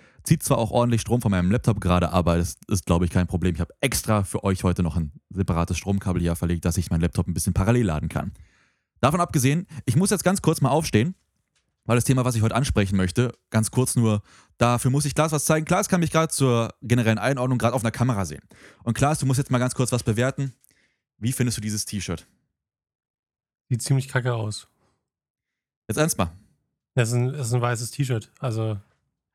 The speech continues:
Speaker 1: Exakt. Aber ich hab's selbst gemacht.
Speaker 2: Aha.
Speaker 1: Beziehungsweise, und jetzt kommt, jetzt kommt mein Thema. Das T-Shirt, was ich hier habe, äh, war ein altes T-Shirt, was ich, äh, zum Sport machen benutzt hab und es war ziemlich doof, weil es war wie so ein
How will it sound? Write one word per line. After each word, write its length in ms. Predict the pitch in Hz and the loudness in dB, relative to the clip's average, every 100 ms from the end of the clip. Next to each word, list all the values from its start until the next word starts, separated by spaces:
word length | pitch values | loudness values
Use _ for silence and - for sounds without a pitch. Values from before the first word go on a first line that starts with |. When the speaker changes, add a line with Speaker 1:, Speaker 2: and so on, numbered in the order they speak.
| _ 113 | _ 0
Speaker 1:
Exakt. 640 | - - 175 120 - - _ _ _ _ _ _ _ _ _ _ _ _ | 0 0 -2 -2 -6 -18 _ _ _ _ _ _ _ _ _ _ _ _
Aber 120 | - 101 | 0 0
ich 40 | |
hab's 100 | 95 | 2
selbst 180 | 143 - | -2 0
gemacht. 280 | 78 69 - _ _ _ _ _ _ _ _ _ | -4 -4 -12 _ _ _ _ _ _ _ _ _
Speaker 2:
Aha. 300 | 120 98 110 - _ _ _ _ - | -4 -2 -4 -6 _ _ _ _ -16
Speaker 1:
Beziehungsweise, 600 | 104 160 185 117 127 139 | -6 -2 0 2 2 2
und 80 | 123 | -2
jetzt 140 | - | -2
kommt, 220 | 120 113 - | -2 -2 -2
jetzt 180 | 95 | -2
kommt 120 | - 87 | 0 0
mein 120 | 82 | 0
Thema. 280 | 107 98 127 _ _ _ _ _ _ _ _ _ | 0 0 -4 _ _ _ _ _ _ _ _ _
Das 160 | 139 160 | -2 2
T-Shirt, 340 | 160 160 165 | 2 2 0
was 120 | 123 117 | -2 -2
ich 60 | |
hier 140 | 104 95 | -2 -2
habe, 260 | 127 151 - _ _ _ _ _ _ _ | -2 -4 -10 _ _ _ _ _ _ _
äh, 220 | 98 98 92 | 0 2 2
war 540 | 85 87 92 95 - _ | 2 2 2 0 -4 _
ein 200 | 95 90 | -4 -2
altes 240 | 90 98 110 | 0 0 0
T-Shirt, 260 | 107 107 | 0 0
was 120 | 95 90 | -2 -2
ich, 300 | 82 - - | -4 -8 -6
äh, 160 | 87 | -4
zum 180 | 67 87 | -4 -6
Sport 240 | 82 104 113 | -2 0 2
machen 140 | 101 | 2
benutzt 280 | 90 107 - | 0 0 -2
hab 140 | 95 | -2
und 80 | 101 | -2
es 160 | 90 90 | -2 0
war 220 | 85 82 | 0 0
ziemlich 640 | - 95 85 80 73 - _ - | -2 0 0 0 -4 -12 _ -4
doof, 180 | 85 90 | -2 0
weil 80 | |
es 100 | 90 | 0
war 120 | 98 95 | 0 0
wie 60 | |
so 80 | |
ein 100 | 95 | 0